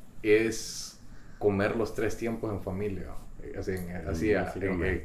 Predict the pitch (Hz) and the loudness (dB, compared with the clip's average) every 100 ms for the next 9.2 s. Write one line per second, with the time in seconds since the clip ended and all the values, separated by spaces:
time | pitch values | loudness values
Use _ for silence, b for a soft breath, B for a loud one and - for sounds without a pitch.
0 | 107 98 101 95 90 87 82 101 131 139 | -2 0 2 4 4 2 -2 0 2 4
1 | 127 147 143 101 98 92 110 117 101 117 | 6 6 6 4 0 0 0 0 2 2
2 | 117 101 90 87 117 113 104 98 - 110 | 4 2 0 -2 0 4 4 2 -2 0
3 | 107 101 92 90 104 104 95 90 98 107 | 2 2 0 2 0 2 0 0 0 0
4 | 104 101 - - b b b - 113 107 | -2 -6 -10 -10 b b b 0 2 8
5 | 123 120 127 - 92 85 92 90 90 104 | 8 8 8 6 0 0 0 0 0 2
6 | 117 117 120 113 113 101 104 117 117 120 | 2 2 0 0 0 0 2 2 4 4
7 | 120 101 113 117 104 95 90 85 - 120 | 4 2 0 0 -2 -2 -4 -8 0 2
8 | 120 110 117 117 107 113 113 104 101 120 | 2 0 0 0 0 -2 -2 -2 -2 -2
9 | 139 | -2